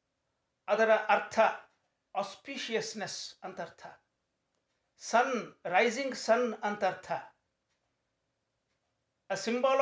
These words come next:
of creation ಅಂತ ಅರ್ಥ. ಇದೆಲ್ಲ ಪಬ್ಲಿಷ್ ಆದಮೇಲೆ ಅಲ್ಲಿ ಜನ ತಮ್ಮ ಬಿಸಿನೆಸ್ಗಳಿಗೆಲ್ಲನೂ ಈ ಸ್ವಸ್ತಿಕಾ ಚಿಹ್ನೆಯನ್ನ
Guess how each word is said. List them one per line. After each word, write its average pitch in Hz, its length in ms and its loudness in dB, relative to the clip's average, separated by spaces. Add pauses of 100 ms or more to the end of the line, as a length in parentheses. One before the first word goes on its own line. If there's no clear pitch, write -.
of - 40 -6 (160)
creation 233 680 0 (260)
ಅಂತ 208 200 -4
ಅರ್ಥ. 202 260 -2 (1040)
ಇದೆಲ್ಲ 220 300 4
ಪಬ್ಲಿಷ್ 247 460 -2
ಆದಮೇಲೆ 202 640 4 (720)
ಅಲ್ಲಿ 196 260 -2
ಜನ 180 220 4 (2500)
ತಮ್ಮ 247 300 4
ಬಿಸಿನೆಸ್ಗಳಿಗೆಲ್ಲನೂ 262 1800 2 (440)
ಈ 233 400 -2 (240)
ಸ್ವಸ್ತಿಕಾ 247 600 2
ಚಿಹ್ನೆಯನ್ನ 226 680 -2